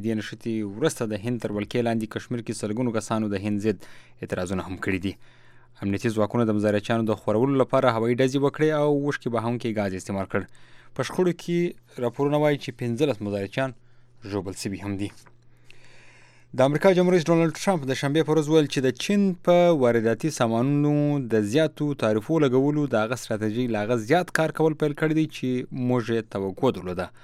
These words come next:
او له هغه وروسته اوس بیجینګ د امریکا مت-، متحده ایالاتو سره د تجارت په اړه خبرې پیل کړې دي. جمهور رئیس ټرمپ دا خبره په ټویټر په یو پیغام کې لیکلي او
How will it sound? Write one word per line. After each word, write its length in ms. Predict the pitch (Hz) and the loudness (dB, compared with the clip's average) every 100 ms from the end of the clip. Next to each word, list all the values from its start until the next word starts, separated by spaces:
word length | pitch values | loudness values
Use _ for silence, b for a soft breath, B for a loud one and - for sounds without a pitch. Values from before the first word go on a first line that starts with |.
| B B B - | B B B -8
او 60 | 95 | -4
له 100 | 95 | -2
هغه 100 | 98 | 0
وروسته 320 | 110 131 135 | 0 0 0
اوس 200 | 143 151 143 | 0 0 2
بیجینګ 340 | 143 165 170 | 4 4 4
د 40 | |
امریکا 340 | 147 139 135 135 | 4 2 0 0
مت-، 320 | 123 120 120 - - | 2 0 0 -4 -4
متحده 280 | 131 117 127 | 0 2 2
ایالاتو 300 | 117 117 - | 2 0 -2
سره 220 | - 123 | -2 0
د 80 | 113 | 0
تجارت 440 | 107 104 107 - | -2 0 2 0
په 80 | 110 | -2
اړه 100 | 113 139 b b b b - | -2 -4 b b b b -6
خبرې 240 | 107 107 | -2 0
پیل 180 | 85 85 | -2 -8
کړې 220 | - 98 | -6 -4
دي. 140 | 95 95 - b b b b b b - | -4 -6 -10 b b b b b b -6
جمهور 220 | 160 175 | -2 0
رئیس 160 | 165 - | 0 0
ټرمپ 300 | 175 156 135 | 0 0 0
دا 120 | 135 | 0
خبره 300 | 135 135 135 | 0 0 0
په 120 | 117 | 0
ټویټر 400 | - 117 127 113 - | -6 -6 -4 -6 -6
په 80 | 110 | -2
یو 180 | 104 98 | 0 -2
پیغام 340 | 104 101 101 | -4 -2 -2
کې 100 | 90 | -4
لیکلي 340 | 92 - 92 90 - b b b b - - - - - | -8 -6 -6 -8 -12 b b b b -20 -20 -20 -20 -16
او 100 | - | -8